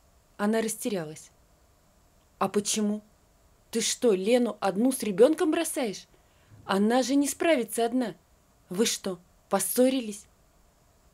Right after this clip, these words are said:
Саша открыл рот, чтобы сказать причину, но передумал и кивнул. "Немного. Я у тебя недолго буду. Дня два или три. Пусть Ленка успокоится".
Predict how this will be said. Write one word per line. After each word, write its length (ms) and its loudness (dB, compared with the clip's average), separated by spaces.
Саша 640 -2
открыл 460 0
рот, 260 -2
чтобы 320 -4
сказать 380 -4
причину, 520 -8
но 140 2
передумал 600 -2
и 80 -8
кивнул. 480 -4
"Немного. 540 4
Я 340 2
у 60 2
тебя 340 -4
недолго 520 0
буду. 320 -8
Дня 220 2
два 300 -2
или 140 -4
три. 320 -8
Пусть 240 0
Ленка 320 -2
успокоится". 800 -8